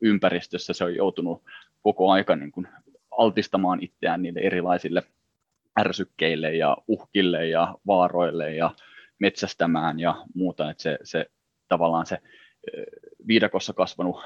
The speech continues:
kasvanut tiikeri, niin, niin, niin siltä, siltä ei ole ikään kuin ryövätty sitä semmoista tietynlaista oppimisen, oivaltamisen mahdollisuutta sekä myöskin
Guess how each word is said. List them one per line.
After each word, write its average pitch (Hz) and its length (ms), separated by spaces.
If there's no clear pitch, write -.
kasvanut 92 440
tiikeri, 92 420
niin, 87 300
niin, 90 140
niin 92 120
siltä, 92 320
siltä 117 320
ei 98 200
ole 95 220
ikään 90 260
kuin 92 240
ryövätty 113 720
sitä 90 440
semmoista 87 400
tietynlaista 82 640
oppimisen, 92 600
oivaltamisen 85 840
mahdollisuutta 110 760
sekä 98 200
myöskin 92 320